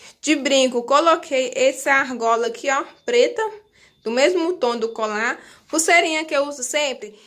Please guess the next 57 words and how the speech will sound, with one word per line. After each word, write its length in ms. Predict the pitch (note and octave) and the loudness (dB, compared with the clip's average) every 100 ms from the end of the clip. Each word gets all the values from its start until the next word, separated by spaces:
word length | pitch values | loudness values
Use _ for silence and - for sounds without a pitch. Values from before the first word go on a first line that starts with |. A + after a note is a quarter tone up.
| - _ | -20 _
E, 360 | - D#4 G4+ F#4 | -4 0 0 0
é, 220 | - D4 | 2 4
eu 80 | D#4 | 4
quis 180 | D#4 F4 | 2 -2
jogar 260 | F4+ D#4 E4+ | -2 0 0
uma 180 | F4+ | -2
cor 240 | F#4+ D#4 E4+ | -2 -2 -2
nesse 320 | E4 F#4+ F#4+ | -4 -4 -6
look 280 | D#4+ F4 F#4+ | -4 -6 -6
aqui. 240 | G#4+ A#3 | -4 -2
Tá 180 | A3 A#3+ | 2 2
vendo 200 | C4 C#4+ | 2 0
o 20 | |
look 200 | C#4+ C#4+ | -4 -6
todo 220 | - C#4+ C4+ | -2 -2 -2
casual, 600 | B3 A#3+ A#3 B3+ C#4+ C#4+ | -4 -2 2 2 2 0
um 120 | C#4 | -2
look 200 | C#4 C#4 | -4 -6
básico? 580 | A3 A3+ C4+ C4 - A#3+ | -2 2 2 0 -4 -6
Então, 320 | B3+ C#4+ D#4 | -4 -2 0
joguei 500 | D#4 D4+ C4 B3 A#3+ - | 2 0 2 -2 0 2
a 160 | D#4 | 4
bolsa 420 | F4+ B3+ B3 B3 | 4 2 2 -2
vermelha 640 | A3+ B3 C4+ C4 C4 D4 D4+ - - - | -4 -4 -2 0 2 2 -2 -8 -20 -6
e 160 | D#4+ | -2
uma 200 | E4+ F4 | 0 0
sandália 600 | F4+ G4 G4 D4 C4+ D4 | -2 -2 0 2 2 0
que 120 | D#4 D#4 | -2 -4
também 480 | F4 E4 C#4 D4+ - | -4 2 2 2 0
é 140 | C#4 | 0
vermelha. 580 | D#4 F4+ C#4+ G#3 F#3+ F#3+ | 0 -4 -4 -4 -2 -2
Olha 280 | - C#4 E4+ | -2 -2 -2
só, 180 | - A3 | -4 -6
uma 140 | A3 | -4
sandália 360 | A#3+ C#4 A#3+ B3 | -4 -2 2 2
de 60 | B3 | -2
salto. 500 | - G#3+ G#3+ C4 C#4 - - - _ | -4 -2 -2 -4 -10 -16 -20 -20 _
Caso 400 | E4 E4 E4+ E4 | 4 6 4 -2
você 340 | E4+ F4 D#4 | -4 -4 -4
não 220 | D4 D#4+ C#4+ | -4 -4 -2
goste 340 | C4 D4 - | -2 -2 -8
muito 320 | C4+ C4+ C#4 | -6 -6 -6
de 100 | A3 | -8
usar 220 | A#3 G#3+ | -6 -6
salto, 540 | G#3 - A#3 G#3 G#3 G3 | -4 -2 -2 -2 -6 -10
porque 300 | A#3 A3+ A#3+ | -10 -4 -4
não 120 | A#3 | -2
acha 220 | A3 A3 | -2 -2
confortável 720 | A3+ A3 G#3+ G#3 A3+ A#3+ A#3+ G#3+ | -6 -8 -8 -4 0 2 2 -2
e 60 | |
tal, 340 | G#3 B3 B3+ A3 | 0 2 4 2
ou 60 | |
não 100 | A#3+ | -4
combina 320 | A#3 A3+ A3+ | -4 -6 -4
muito 280 | A3 A3+ A3+ | -4 -6 -8
com 140 | A3 G#3 | -10 -8
você, 400 | G#3+ - C4 | -8 -2 -2